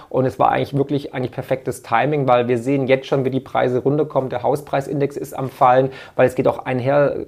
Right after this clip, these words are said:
sozusagen Hand in Hand, ähm, mit der Bilanz der E Z B, mit der Geldmenge. Und wir sehen jetzt halt, die Menschen haben Angst wegen Inflation, wegen Rezession.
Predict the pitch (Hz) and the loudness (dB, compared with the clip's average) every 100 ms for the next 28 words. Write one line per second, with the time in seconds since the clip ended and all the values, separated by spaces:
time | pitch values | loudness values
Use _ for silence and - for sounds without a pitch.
0 | - 135 135 131 127 123 120 127 139 127 | -10 -10 -10 -4 0 2 0 -4 -2 -4
1 | 120 127 147 - - - 127 127 139 - | -2 -2 -2 -6 -18 -10 -2 -2 -2 0
2 | 151 151 143 131 131 127 123 127 131 147 | 0 2 2 4 4 2 2 2 2 0
3 | 139 - 135 - 120 135 139 131 120 117 | -2 -2 -2 -6 -4 -2 0 0 0 2
4 | 127 143 143 139 139 135 - - 127 127 | 0 0 0 2 0 -2 -20 -6 0 0
5 | 123 143 147 131 135 - 123 123 135 127 | 2 -2 -2 -4 -4 -4 -2 -2 -4 -4
6 | 117 117 113 139 143 131 131 - 143 143 | -4 -4 -4 -4 -4 -4 -4 -4 -6 -4
7 | 127 - 127 123 120 131 131 120 127 - | -8 -4 -4 -2 -4 -6 -6 -4 -6 -6
8 | 127 - 123 123 | -8 -4 -2 -2